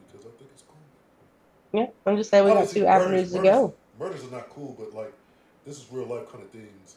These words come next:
Speaker 1: and that happen.
Speaker 2: Well, it's just awareness.
Speaker 1: Yeah.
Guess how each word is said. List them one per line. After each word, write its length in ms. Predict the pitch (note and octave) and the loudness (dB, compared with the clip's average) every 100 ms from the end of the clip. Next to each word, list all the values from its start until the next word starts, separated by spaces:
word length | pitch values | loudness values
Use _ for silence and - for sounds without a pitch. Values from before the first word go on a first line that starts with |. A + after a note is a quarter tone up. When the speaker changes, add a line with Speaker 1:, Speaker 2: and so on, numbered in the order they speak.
| G2 | -20
Speaker 1:
and 80 | F#2+ E2+ E2+ _ _ _ _ _ _ _ _ _ _ _ | -20 _ _ _ _ _ _ _ _ _ _ _ _ _
that 120 | F#2 | -20
happen. 140 | - - _ _ _ _ _ _ _ _ _ _ _ _ _ _ - | -20 -20 _ _ _ _ _ _ _ _ _ _ _ _ _ _ -4
Speaker 2:
Well, 160 | F3 F3+ | -2 0
it's 160 | F3+ - | -4 -8
just 180 | - | -6
awareness. 760 | F3+ E3+ D#3+ D#3 D3+ - _ _ _ _ _ _ _ _ _ _ _ _ _ _ _ _ | -2 -2 -2 -2 -4 -6 _ _ _ _ _ _ _ _ _ _ _ _ _ _ _ _
Speaker 1:
Yeah. 80 | _ | _